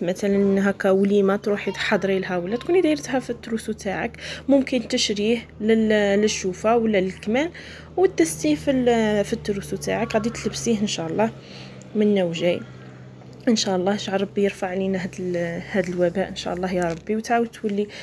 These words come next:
الامور كما كانت ولا احسن من اللي كانت ان شاء الله يا رب العالمين. اذا هذه كلها موديلات، ولا عجبتك كاش حاجه ممكن يدير كابتور ولا بغى يخيط على حسابه، يدي الموديل اللي،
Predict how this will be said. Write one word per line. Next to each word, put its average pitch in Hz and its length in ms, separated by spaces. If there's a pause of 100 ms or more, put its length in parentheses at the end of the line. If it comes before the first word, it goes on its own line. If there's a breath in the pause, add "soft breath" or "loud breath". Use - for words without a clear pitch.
(260 loud breath)
الامور 208 440
كما 208 340
كانت 196 600
ولا 202 320
احسن - 320
من 190 100
اللي 190 160
كانت 196 460
ان 190 60
شاء - 240
الله 185 320
يا 175 100
رب 170 180
العالمين. 214 560 (420 loud breath)
اذا 240 180
هذه 226 180
كلها 220 380
موديلات، 190 640 (420 loud breath)
ولا 254 100
عجبتك 233 420
كاش 226 180
حاجه 220 320
ممكن 214 400
يدير 202 260
كابتور 202 720
ولا 208 500 (440 loud breath)
بغى 202 240
يخيط 214 480
على 196 140
حسابه، 196 580
يدي 240 300
الموديل 214 500
اللي، 190 720